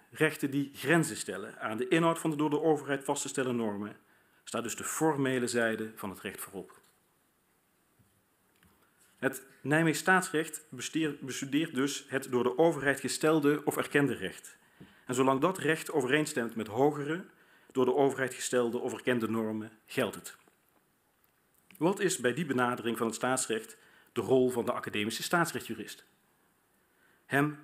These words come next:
past bescheidenheid. De Nijmeegse staatsrechtjurist is een toeschouwer, geen deelnemer. Hij probeert het recht nauwkeurig te ordenen, er systemen aan te brengen, het begrijpelijk en hanteerbaar te maken. Zijn taak is het niet om het recht eerlijker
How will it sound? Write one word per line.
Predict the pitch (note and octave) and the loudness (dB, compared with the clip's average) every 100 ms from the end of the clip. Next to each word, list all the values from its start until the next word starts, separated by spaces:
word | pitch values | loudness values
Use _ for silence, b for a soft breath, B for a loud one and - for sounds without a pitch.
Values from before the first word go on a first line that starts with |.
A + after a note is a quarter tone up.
| - | -4
past | B2 A#2+ - - | -2 -2 -10 -8
bescheidenheid. | A2+ - G2+ E2 D#2+ D#2+ - - _ _ _ _ b b - | -4 0 -2 -4 -14 -18 -20 -20 _ _ _ _ b b -2
De | |
Nijmeegse | B2 D#3+ D#3 C#3+ | 4 4 2 0
staatsrechtjurist | D3+ D3 D3 C#3 B2+ C3+ C3 - | 2 4 0 -4 0 0 0 -4
is | C#3+ | -2
een | C#3+ | 0
toeschouwer, | G#3 E3 - F#2 F#2+ F#2+ - - - B B | 0 0 0 -2 -2 -6 -12 -14 -20 B B
geen | - C#3 C#3+ | 4 6 6
deelnemer. | B2 C3+ G#2+ F#2 F#2 - - _ _ _ _ _ _ _ _ _ _ _ _ _ b b b | 4 2 2 -4 -10 -18 -20 _ _ _ _ _ _ _ _ _ _ _ _ _ b b b
Hij | C3 | -2
probeert | C#3+ D3+ | 2 2
het | D3 | 2
recht | D#3+ E3 | 2 2
nauwkeurig | D3+ C#3 G3+ F#3 | 2 2 4 4
te | F3 - | 2 0
ordenen, | C3 G#2 G2+ - - | 0 -2 -8 -10 -14
er | - B2+ | -8 -4
systemen | B2+ - E3 E3+ D#3+ | -2 4 4 6 4
aan | D#3 | 2
te | C#3+ | 0
brengen, | C3+ C3+ C3+ C#3+ - b b | -2 -2 0 -4 -10 b b
het | - A#2 | -4 -2
begrijpelijk | B2 C3+ D#3+ D#3 C#3 | 2 4 4 2 -2
en | A#2 | -2
hanteerbaar | G#2 G2+ C#3 D3+ C#3+ C#3 | -4 0 2 4 2 0
te | A#2+ | -4
maken. | A2+ A2 A#2+ C#3 - _ _ _ _ _ | -4 -4 -10 -18 -20 _ _ _ _ _
Zijn | - B2 | -6 2
taak | C3 B2 | 2 2
is | B2 | -2
het | C3 | -4
niet | D3+ F#3 | -4 -2
om | D3+ | 0
het | C#3+ | 0
recht | C#3 - - | -2 -4 2
eerlijker | C#3 A2+ F#2+ - - | 4 4 0 -10 -14